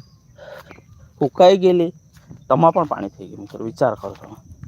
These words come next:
અહીંયા આ બીજું બતાવું ખેતર તમને. એટલો મસ્ત પાક આ જો તમે. હવે વિચાર કરો, આમાં પાણી જુઓ ને, કેટલું પાણી છે જુઓ ને.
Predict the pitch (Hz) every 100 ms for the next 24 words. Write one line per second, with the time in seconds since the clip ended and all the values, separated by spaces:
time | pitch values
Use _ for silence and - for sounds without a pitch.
0 | - - - - - - - - - 117
1 | 131 117 110 110 113 - - - - -
2 | - - 127 156 175 - - - - -
3 | - - - - - - - - - -
4 | - - - - - - 147 - 202 185
5 | 156 - - 110 110 110 110 107 104 -
6 | - - - - - - - _ _ _
7 | _ - - _ _ - _ _ _ _
8 | _ _ _ _ _ _ - 113 110 107
9 | 110 107 98 110 107 104 - 123 143 147
10 | 147 147 139 - 139 104 104 113 110 123
11 | 147